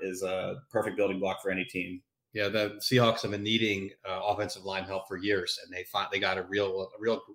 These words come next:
Speaker 2: real, very, very good one here. They got a real one in Charles Cla-, Charles Cross there. So, um, num-, number ten pick there was Garrett Wilson. We had mocked him to the Jets, or I'd mocked him to the Jets, and, um,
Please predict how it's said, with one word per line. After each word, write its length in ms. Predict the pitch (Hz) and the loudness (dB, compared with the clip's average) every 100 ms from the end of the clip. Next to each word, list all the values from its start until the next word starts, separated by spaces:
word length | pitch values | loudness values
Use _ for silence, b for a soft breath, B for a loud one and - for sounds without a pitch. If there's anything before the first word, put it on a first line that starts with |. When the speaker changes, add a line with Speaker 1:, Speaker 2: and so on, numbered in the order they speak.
| - | 2
Speaker 2:
real, 180 | 131 175 131 | 6 6 6
very, 260 | 143 135 | 6 6
very 200 | 117 110 | 6 2
good 200 | 101 104 | 2 -2
one 140 | 95 90 | -4 -12
here. 240 | 92 90 - b b b 104 | -10 -10 -12 b b b -10
They 60 | |
got 100 | 101 | -2
a 60 | 95 | 4
real 180 | 104 92 | 4 4
one 140 | 92 | 0
in 60 | 92 | -4
Charles 280 | 95 90 - | -4 -4 -4
Cla-, 200 | 90 85 - B B | -4 -4 -6 B B
Charles 220 | 98 82 | 4 4
Cross 340 | - 90 85 - | 2 0 0 0
there. 160 | 82 | -2
So, 300 | 80 92 87 - B B B | -2 -2 -2 -4 B B B
um, 460 | 107 110 110 113 - | 6 8 6 4 0
num-, 300 | 127 147 - - | 2 2 0 2
number 180 | 139 127 | 4 4
ten 300 | 120 135 123 | 6 4 6
pick 200 | 131 120 | 6 6
there 200 | 123 120 | 6 8
was 160 | 113 107 | 6 4
Garrett 240 | 117 113 | 6 6
Wilson. 420 | 113 113 - 110 | 6 4 2 0
We 100 | 107 | 0
had 100 | 107 107 | -2 -2
mocked 280 | 104 - 110 | -4 -6 -4
him 240 | 101 98 - | -4 -4 -2
to 200 | 107 104 | -2 -2
the 80 | 98 | -2
Jets, 460 | 104 101 - - B B B | 0 0 0 -10 B B B
or 80 | 95 | 0
I'd 160 | 98 98 | 2 4
mocked 200 | 92 - | 0 -2
him 60 | |
to 60 | 95 | -4
the 60 | 90 | -2
Jets, 340 | 98 95 - | 0 0 0
and, 260 | 92 92 92 | -2 -2 -2
um, 320 | 95 95 | 0 0